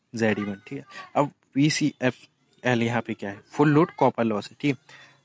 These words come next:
तो यहाँ पे आयरन loss हमने देखा था, पीआई is equal to क्या था? वी वन आई not cos phi not, ठीक है। अब यहाँ पे हमारा copper loss है, ठीक है। तो full load copper loss क्या होगा? वी वन एस सी, because as we know,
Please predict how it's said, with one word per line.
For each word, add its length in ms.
तो 60
यहाँ 180
पे 160
आयरन 200
loss 180
हमने 180
देखा 180
था, 100
पीआई 220
is 60
equal 200
to 80
क्या 100
था? 100
वी 80
वन 160
आई 80
not 180
cos 200
phi 200
not, 140
ठीक 100
है। 240
अब 100
यहाँ 160
पे 80
हमारा 200
copper 260
loss 280
है, 60
ठीक 100
है। 60
तो 60
full 160
load 140
copper 260
loss 180
क्या 140
होगा? 140
वी 140
वन 180
एस 120
सी, 160
because 300
as 200
we 140
know, 140